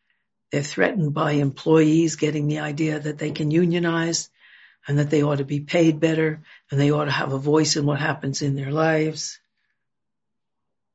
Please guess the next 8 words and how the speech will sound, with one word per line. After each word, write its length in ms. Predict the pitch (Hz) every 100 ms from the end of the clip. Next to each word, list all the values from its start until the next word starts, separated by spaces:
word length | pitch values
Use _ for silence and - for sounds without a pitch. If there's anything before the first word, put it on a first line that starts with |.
| _ _ _ _ _ _ -
They're 160 | 165
threatened 640 | 139 - 247 302 208 180
by 180 | 165 151
the 140 | 143 143
dilus-, 560 | 143 151 175 190 - _ _ _
the, 360 | 156 147 143 139
I 1120 | 302 302 _ _ _ - _ _ _ _ _ -
guess, 240 | - -